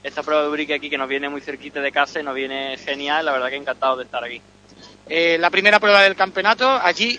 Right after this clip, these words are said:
Speaker 2: en tu casa, en, en Estepona, bajo, bueno, una, un fin de semana muy lluvioso, o un diluvio que os cayó prácticamente, sobre todo la jornada del sábado, y en el que, bueno, las cosas te fueron, no te fueron del todo mal, ¿no?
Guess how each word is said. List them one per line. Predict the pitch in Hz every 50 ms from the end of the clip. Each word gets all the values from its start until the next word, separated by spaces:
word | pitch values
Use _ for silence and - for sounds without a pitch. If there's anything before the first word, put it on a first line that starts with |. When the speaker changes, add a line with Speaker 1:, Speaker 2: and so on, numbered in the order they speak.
| - -
Speaker 2:
en | 175 170 151
tu | - 170
casa, | - 190 196 196 - - 233 240 262 - - -
en, | 175 175 175 175 170 175
en | 185 - 180 170 175
Estepona, | 170 170 - 175 170 - 180 196 208 226 262 294 - - - - - _ _ -
bajo, | 165 180 170 - - 185 185 180 180 175 180 180 185 185
bueno, | - 226 233 208 170
una, | 180 190 - - - -
un | 190 185 185 180
fin | 202 196 190
de | 190
semana | 180 185 190 190 190 190 185
muy | 180 190 202 202
lluvioso, | 190 185 180 190 208 202 - 226 240 262 - - - - - _ -
o | 170 165 180 190 -
un | 180 190 190
diluvio | 190 202 190 214 220 214 208
que | 196 196
os | 185
cayó | - 196 185 185 196
prácticamente, | - 202 196 - 196 185 190 190 202 208 196 - 214 226 226 - - - _ -
sobre | - - 185 180 180
todo | 214 202 185
la | 180 170
jornada | 175 180 190 190 190
del | 190 190 180
sábado, | - 202 196 202 202 233 240 - - - - _ _ - -
y | 196 190 185
en | 175 180
el | 180 175 175 165 -
que, | - 180 175 175 170 170
bueno, | 151 170 202 269
las | 285 208 -
cosas | - 185 170 202 196
te | 202
fueron, | - 247 233 220 214 208 202
no | 196 196
te | 196 185
fueron | 175 196 190 190 190
del | 185 185 165
todo | 185 175 170 180
mal, | 262 277 196 170
¿no? | 220